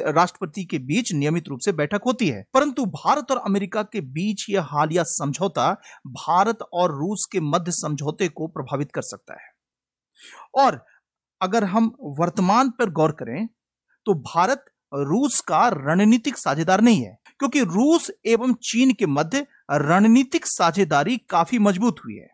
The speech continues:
तो भारत की यह कूटनीतिक कुशलता होगी या कूटनीतिक कुशलता का प्रयोग करते हुए भारत रूस के साथ अपने संबंधों को मजबूत करें, ना कि उसे कमजोर करें, क्योंकि मौजूदा वैश्विक अव्यवस्था में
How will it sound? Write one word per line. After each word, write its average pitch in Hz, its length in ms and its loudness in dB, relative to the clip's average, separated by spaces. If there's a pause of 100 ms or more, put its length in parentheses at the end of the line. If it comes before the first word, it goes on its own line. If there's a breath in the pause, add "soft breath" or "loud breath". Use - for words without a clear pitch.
(120)
तो 311 100 2
भारत 202 680 -2
की 262 180 -4
यह 254 80 2
कूटनीतिक 226 800 -2
कुशलता 185 380 0
होगी 131 440 -6 (100)
या 185 80 2
कूटनीतिक 247 720 0
कुशलता 220 420 0
का 240 140 -2
प्रयोग 208 480 -2
करते 185 300 0
हुए 180 180 0
भारत 139 440 -6 (580 soft breath)
रूस 180 420 4
के 196 120 0
साथ 208 420 0 (160)
अपने 214 280 0
संबंधों 185 720 0
को 233 340 4
मजबूत 170 500 0
करें, 190 240 0
ना 160 240 0
कि 214 160 -6
उसे 180 300 -8
कमजोर 156 400 -2
करें, 117 280 -12
क्योंकि 175 360 -2 (640 soft breath)
मौजूदा 202 680 2
वैश्विक 175 540 -2 (100)
अव्यवस्था 170 540 0
में 156 300 0